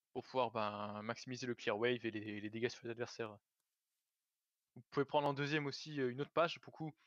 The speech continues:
là, je vais présenter vite fait celle de Toucan Céleste. C'est lui, pour coup, il, il avait précisé avec, euh, Sudden Impact, donc, euh, ruée, ruée offensive en, en français, et chasseur ingénieux. Ruée offensive, pourquoi ? Parce que lorsque vous allez faire votre dash avec votre E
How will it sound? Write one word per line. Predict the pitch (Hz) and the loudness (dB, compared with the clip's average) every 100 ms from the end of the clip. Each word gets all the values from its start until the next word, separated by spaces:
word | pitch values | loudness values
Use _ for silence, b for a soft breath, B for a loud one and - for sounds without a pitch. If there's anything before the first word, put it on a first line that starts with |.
| _ _ _ | _ _ _
là, | 135 | 0
je | 120 | 0
vais | 120 | -4
présenter | 135 123 - | -4 -4 -4
vite | 127 | -6
fait | - | -4
celle | 131 139 | -4 -6
de | 123 | -8
Toucan | - - 131 | -8 -4 -2
Céleste. | - 151 - 123 - _ _ _ _ _ | 2 0 0 -6 -8 _ _ _ _ _
C'est | - 120 117 113 113 | -2 2 2 2 -2
lui, | 135 | -2
pour | 160 147 | -4 -4
coup, | 170 160 | -4 -4
il, | 120 117 120 120 | -4 -4 -4 0
il | |
avait | 123 120 | 0 0
précisé | - - 123 156 b b _ _ _ _ _ | -4 -10 -4 -4 b b _ _ _ _ _
avec, | 127 120 - | -2 -2 0
euh, | 117 113 113 110 110 | -2 -2 -4 -6 -8
Sudden | - 123 127 | -6 -2 2
Impact, | 120 160 156 | 4 2 0
donc, | 120 - | -8 -6
euh, | 117 | -4
ruée, | 127 131 | 2 2
ruée | 117 131 | 2 0
offensive | 127 131 123 139 | 0 0 -2 -6
en, | 120 117 110 107 104 | -6 -8 -8 -8 -8
en | 185 | -10
français, | - 180 - 135 b b b | -10 -16 -6 -6 b b b
et | 123 | -4
chasseur | 135 151 | 0 2
ingénieux. | 139 135 131 - _ _ _ _ _ _ | 2 2 -2 -6 _ _ _ _ _ _
Ruée | - 156 | 2 2
offensive, | 151 156 - 151 123 110 | 4 0 0 -4 -4 -2
pourquoi ? | - - 160 | -4 4 4
Parce | 175 - | 4 2
que | |
lorsque | 139 - 147 | 2 2 -4
vous | 135 | 4
allez | 139 | 4
faire | 135 135 | 4 2
votre | 139 - | 0 -4
dash | 143 156 | 0 2
avec | 147 127 | 2 0
votre | 135 151 | -4 -6
E | 160 151 | -2 -4